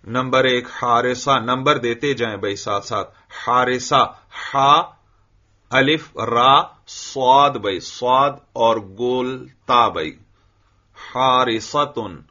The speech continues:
حارثتن۔ حارثہ وہ زخم ہے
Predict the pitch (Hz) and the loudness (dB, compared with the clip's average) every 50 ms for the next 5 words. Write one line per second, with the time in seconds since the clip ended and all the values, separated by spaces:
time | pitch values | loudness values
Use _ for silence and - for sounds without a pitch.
0 | _ _ _ _ _ _ _ _ _ _ _ _ _ _ _ _ _ _ _ - | _ _ _ _ _ _ _ _ _ _ _ _ _ _ _ _ _ _ _ -14
1 | - 117 120 123 127 123 127 120 113 110 107 - - 143 147 147 143 - - 110 | -6 -2 0 0 2 2 0 0 -2 -4 -6 -8 -6 -2 -2 -2 -2 -2 -6 -10
2 | 101 92 82 - - - - _ _ _ _ _ _ _ _ _ _ _ _ _ | -10 -10 -14 -18 -20 -20 -20 _ _ _ _ _ _ _ _ _ _ _ _ _
3 | _ _ _ _ _ _ _ _ _ _ _ _ _ - - - 135 139 143 143 | _ _ _ _ _ _ _ _ _ _ _ _ _ -12 -6 -2 2 2 4 4
4 | 165 170 160 - 208 190 156 147 180 202 180 147 135 123 - 143 135 131 127 127 | 2 0 0 2 2 2 2 2 0 0 0 0 -2 -2 -2 -4 -6 -6 -6 -6
5 | 139 139 147 - - _ | -4 -4 -4 -4 -6 _